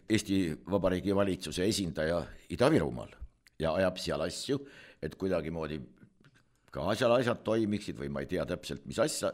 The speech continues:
igal juhul on ta Vabariigi Valitsuse eriesindaja Ida-Virumaal. Ja ta ütleb niimoodi: "Põlevkivikaevanduste sulgemine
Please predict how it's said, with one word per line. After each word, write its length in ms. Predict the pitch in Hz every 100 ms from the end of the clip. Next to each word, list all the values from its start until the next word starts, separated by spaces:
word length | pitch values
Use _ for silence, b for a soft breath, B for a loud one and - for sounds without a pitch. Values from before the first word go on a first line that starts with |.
| -
igal 260 | 123 110
juhul 160 | 101 98 B B B
on 260 | 151 202 175 - -
ta 240 | 87 82 -
Vabariigi 640 | 85 107 87 76 69 67 69 b b
Valitsuse 580 | 101 170 165 - 143 147 -
eriesindaja 720 | 104 127 95 104 107 98 104 -
Ida-Virumaal. 640 | 85 92 92 64 58 50 - _
Ja 80 | 113
ta 100 | 160
ütleb 240 | 190 170
niimoodi: 440 | 113 92 80 73 73 - _ _ _ _ _ _ _ _ _ _ _ _ _ _ _ _ _ -
"Põlevkivikaevanduste 1400 | - 208 139 98 120 120 135 151 143 117 98 101 -
sulgemine 920 | 113 220 220 135 98 92 87 78 71